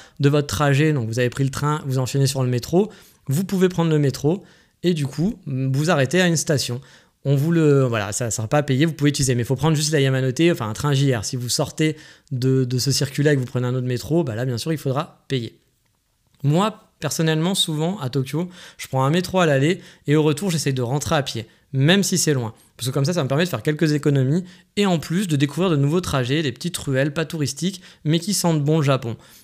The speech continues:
Ou alors, je vais peut-être sur des longs trajets, euh, ciblés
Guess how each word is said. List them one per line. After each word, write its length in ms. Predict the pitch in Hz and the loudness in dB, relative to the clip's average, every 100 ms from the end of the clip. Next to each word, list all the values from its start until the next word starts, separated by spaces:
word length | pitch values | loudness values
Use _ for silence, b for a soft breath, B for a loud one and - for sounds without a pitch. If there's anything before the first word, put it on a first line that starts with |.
| B _ | B _
Ou 100 | 175 | 4
alors, 320 | 170 139 165 185 | 6 6 4 4
je 140 | 135 | 2
vais 120 | 131 | 0
peut-être 340 | 127 139 170 175 | 0 2 2 0
sur 120 | 143 | -2
des 100 | 131 | 0
longs 140 | 139 | 0
trajets, 480 | 139 131 127 143 190 185 B B - | -2 -2 0 0 0 -4 B B -8
euh, 460 | 120 113 117 117 113 | -6 -4 -4 -4 -2
ciblés 720 | - - 170 147 151 160 - | -2 -2 0 2 2 0 -6